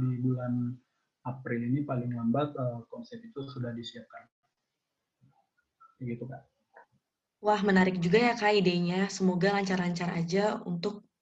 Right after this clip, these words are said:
Speaker 2: menjalankan semua program yang sudah direncanakan oleh Karang Nusantara. Untuk Kak Yusuf, apa sih pesan yang ingin Kakak sampaikan untuk mengajak pendengar V I P ers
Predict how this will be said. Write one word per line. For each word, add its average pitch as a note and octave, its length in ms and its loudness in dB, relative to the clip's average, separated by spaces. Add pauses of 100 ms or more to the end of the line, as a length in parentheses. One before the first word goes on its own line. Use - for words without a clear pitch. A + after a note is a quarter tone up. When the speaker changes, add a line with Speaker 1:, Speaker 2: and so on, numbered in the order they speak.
Speaker 2:
menjalankan F3 640 2
semua F3 320 -2
program F3 560 -2 (460)
yang F#3 240 2
sudah F3+ 180 2
direncanakan E3+ 560 0
oleh F3 160 0
Karang E3 200 2
Nusantara. E3 640 0 (800)
Untuk G3 240 0
Kak G3 100 4
Yusuf, B3 480 2 (800)
apa A3 320 4
sih C4+ 160 0
pesan A3+ 400 2
yang G#3 80 4
ingin F#3+ 240 4
Kakak F3+ 160 -2
sampaikan F3+ 480 0
untuk F#3+ 240 -2
mengajak F#3 480 2
pendengar F#3 400 0
V - 80 -2
I F#3 160 2
P F3+ 240 0
ers A#3+ 240 0